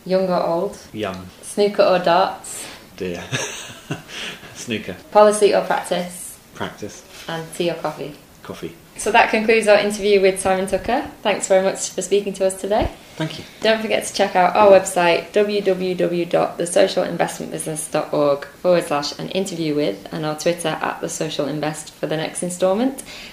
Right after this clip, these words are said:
Speaker 1: And you can find out more about the Young Foundation at young foundation dot org or follow them on Twitter at the underscore young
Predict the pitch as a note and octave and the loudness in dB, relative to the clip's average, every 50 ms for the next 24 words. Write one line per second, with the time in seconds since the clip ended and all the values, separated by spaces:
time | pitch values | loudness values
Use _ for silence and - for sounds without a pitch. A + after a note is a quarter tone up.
0 | - - - - - E3 E3 E3+ E3+ E3+ F#3 F3 F3 F3 E3 D#3+ D#3 - - - | -20 -20 -12 -8 -6 -4 -4 -4 -2 -2 -2 -2 -2 -2 -2 0 0 -2 -2 -2
1 | E3 E3 D#3+ - - D3+ D3+ D3+ - - D#3 E3+ G#3 A#3 A3 G#3+ G3 F3+ E3+ E3 | 0 0 0 0 0 -2 -2 -2 -2 -2 0 0 2 0 0 0 -2 -2 -2 -2
2 | D#3 D#3 D#3 - - D3+ D3+ D3 - D3 D3 - - - - - - F#3 G3 G3+ | -4 -4 -4 -4 -4 -4 -4 -4 -4 -6 -6 -6 -8 -12 -18 -4 -2 -2 0 2
3 | G#3 G3 E3+ F3 E3+ E3+ E3 D#3 E3 D#3+ D#3+ D#3+ D#3 D3+ D3+ D3 C#3+ - - - | 2 2 2 0 -2 -2 -2 0 0 -2 -2 -2 -4 -2 -2 -2 -4 -4 -8 -16
4 | - - F3 F#3 G3 F#3+ F#3 D#3 D3 D3+ D3+ D3 - D3+ D#3 D3+ D3+ - C#3 D3 | -10 0 2 4 4 4 4 2 2 2 0 -2 -4 -2 0 0 2 2 2 2
5 | C#3+ - - - - - - E3+ E3+ - E3 E3 E3 E3+ E3 D3 C#3 D#3 D#3 D3+ | 0 0 -6 -14 0 4 4 4 6 6 6 6 6 4 -2 -2 -4 -4 -4 -6
6 | D3 - - C#3 - - - D3 C#3+ - - - - - - - - E3+ D#3+ E3+ | -6 -4 -4 -4 -4 -4 -6 -6 -6 -6 -8 -10 -12 -12 -12 -16 -14 -4 0 2
7 | E3+ E3 - - D#3+ D#3+ D3+ D3+ D3+ - - D3 D3 D3 - - D3+ D3 C#3+ C#3+ | 2 2 2 0 -2 -2 -2 -4 -4 -4 -2 0 0 0 0 -2 -4 -4 -4 -6
8 | C#3+ C#3+ | -8 -10